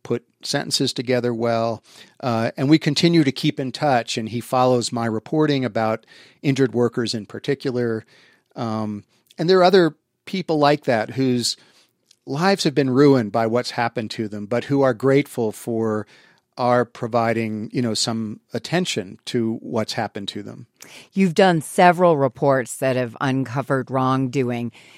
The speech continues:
Speaker 2: What's been the most surprising outcome?
Speaker 1: Well, you know, you, you go into these stories hoping that,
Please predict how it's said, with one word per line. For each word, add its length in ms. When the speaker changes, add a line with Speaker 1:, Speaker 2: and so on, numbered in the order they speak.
Speaker 2:
What's 400
been 220
the 40
most 360
surprising 1040
outcome? 680
Speaker 1:
Well, 460
you 140
know, 60
you, 400
you 120
go 220
into 220
these 180
stories 680
hoping 520
that, 360